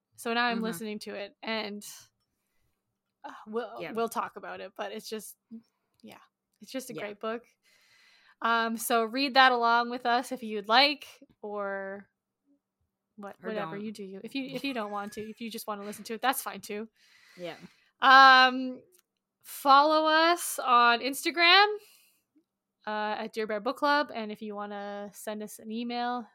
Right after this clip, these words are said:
Speaker 1: if you're old school like that, um, you can send us an email at dear bear book club at gmail dot com.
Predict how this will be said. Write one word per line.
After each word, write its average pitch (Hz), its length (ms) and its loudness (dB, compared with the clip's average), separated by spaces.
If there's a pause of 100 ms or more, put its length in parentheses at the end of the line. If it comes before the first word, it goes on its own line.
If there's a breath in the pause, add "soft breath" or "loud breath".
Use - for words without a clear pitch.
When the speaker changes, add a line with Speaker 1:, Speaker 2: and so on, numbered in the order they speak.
(100)
Speaker 1:
if 220 140 -20
you're 196 420 -14 (340)
old 220 200 -8
school 233 220 -10
like 226 220 -6
that, 254 280 -4 (360)
um, 208 440 -10
you 208 80 -12
can 208 120 -14
send 214 160 -10
us 202 100 -12
an 220 60 -14
email 233 260 -4
at 208 180 -4
dear 214 160 -8
bear 202 160 -8
book 202 220 -12
club 214 380 -8 (280)
at 208 200 -8
gmail 208 280 -8
dot 208 160 -6
com. 339 480 4